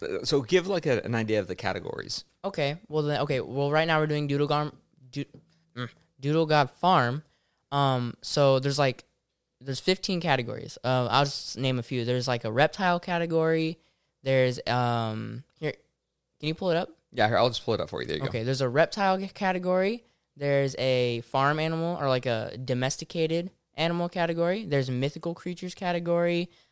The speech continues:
Speaker 2: um, insects, um, fish. So you just, you go around and you just combine these animals. So, like, um, I remember one of 'em was horse and bird, and it made a mythical creature, Pegasus.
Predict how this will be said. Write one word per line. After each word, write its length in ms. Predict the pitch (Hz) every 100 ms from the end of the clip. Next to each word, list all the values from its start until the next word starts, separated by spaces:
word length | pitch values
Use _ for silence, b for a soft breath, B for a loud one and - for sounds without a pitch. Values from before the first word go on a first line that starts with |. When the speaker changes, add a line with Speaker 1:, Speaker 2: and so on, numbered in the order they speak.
| b
Speaker 2:
um, 280 | 131 127 117 -
insects, 960 | 147 170 - 170 160 - - - - -
um, 400 | 127 123 117 113 -
fish. 460 | 160 165 165 - - _ _ _ _
So 340 | - 180 175
you 180 | 165 202
just, 300 | 220 214 -
you 120 | 185
go 320 | 180 208 208
around 400 | 185 190 175 147
and 160 | 117 143
you 60 | 147
just 240 | 151 -
combine 440 | - 135 131 147 151
these 140 | 131
animals. 640 | 131 185 165 123 139 - - _ _ _ _
So, 180 | - 160
like, 320 | 143 135 - - _ -
um, 280 | 139 131
I 80 | 123
remember 220 | 143 147
one 200 | 135 143 165
of 80 | 143
'em 140 | 131
was 140 | 123
horse 580 | - - 151 160 180 - -
and 200 | 120 113
bird, 340 | 165 156 131 -
and 360 | 127 123 123 120
it 80 | 123
made 180 | 127 123
a 40 |
mythical 320 | 120 131 - 127
creature, 420 | - 123 117 117
Pegasus. 760 | - - 240 233 - - -